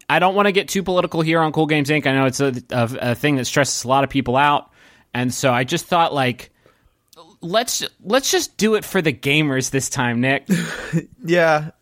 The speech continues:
Speaker 2: I think that it's about time there be a podcast that's sort of gaming focused out in the
Speaker 1: C-,
Speaker 2: world.
Speaker 1: and 'cause a lot of people, they, they wanna, they wanna get you down about this stuff. And don't, and I'm not saying there's not stuff to get down about. Like, there's certainly, certainly,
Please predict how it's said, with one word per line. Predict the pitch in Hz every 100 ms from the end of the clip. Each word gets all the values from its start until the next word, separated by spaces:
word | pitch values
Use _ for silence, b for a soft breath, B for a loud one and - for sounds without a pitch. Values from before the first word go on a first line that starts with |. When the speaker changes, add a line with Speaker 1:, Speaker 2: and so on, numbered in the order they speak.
| -
Speaker 2:
I | 156
think | 160 208
that | 202 165 -
it's | 131 -
about | 127 113
time | 143 120 117
there | 113
be | 110 110 110
a | 101 98
podcast | - 113 117 110 - - -
that's | 123 113
sort | - 120
of | 101
gaming | 110 117 117
focused | 101 - 113 160 151
out | 131 147
in | 170
the | 175
Speaker 1:
C-, | 160
Speaker 2:
world. | 185 208 214
Speaker 1:
and | - 240 247
'cause | 269
a |
lot | 277 294
of | 320
people, | 302 294 240
they, | 185 220 214 - _
they | 156 170 214
wanna, | 202 262 247 170
they | 208
wanna | 214 311 311
get | 214 -
you |
down | 139 170 180
about | 143 117
this | 123 -
stuff. | - 107 156
And | 180
don't, | 269
and | 190 190
I'm | 214
not | 254 262
saying | 233 190
there's | 170
not | 180 160
stuff | 165
to | -
get | 131 110
down | 131 147
about. | 127 95 82
Like, | 107 -
there's | 123 -
certainly, | - 139 107 110 101 - -
certainly, | - 151 160 147 147 143